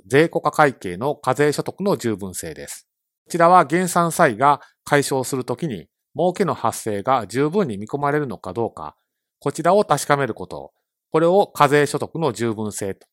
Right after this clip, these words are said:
いうふうに税コカ会計のルールでは呼んでいます。直前の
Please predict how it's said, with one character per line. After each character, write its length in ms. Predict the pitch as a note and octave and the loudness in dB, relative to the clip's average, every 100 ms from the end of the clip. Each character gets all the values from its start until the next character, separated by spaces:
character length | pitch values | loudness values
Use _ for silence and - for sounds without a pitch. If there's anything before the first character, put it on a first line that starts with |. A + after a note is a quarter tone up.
| _ | _
い 100 | C3 | -8
う 60 | C#3+ | -6
ふ 160 | - B2 | -6 -6
う 40 | |
に 200 | F3 A#2 | -6 -4
税 160 | B2+ A#2+ | -4 -4
コ 100 | B2 | -6
カ 140 | - | -6
会 160 | A#2+ G#2 | -6 -6
計 200 | F#2 F#2+ | -10 -10
の 240 | D#3+ A#2 | -8 -8
ル 120 | A#2+ | -6
ー 20 | |
ル 80 | F#2+ | -6
で 80 | G2 | -2
は 100 | C#3 | -2
呼 100 | G2 | -4
ん 40 | |
で 100 | E2+ | -10
い 60 | D2 | -16
ま 140 | D3+ | -16
す。 160 | - - _ _ _ - | -20 -20 _ _ _ -8
直 200 | F3 G3+ | -4 0
前 140 | F#3+ | 0
の 320 | F3+ G3 - | 0 -2 -4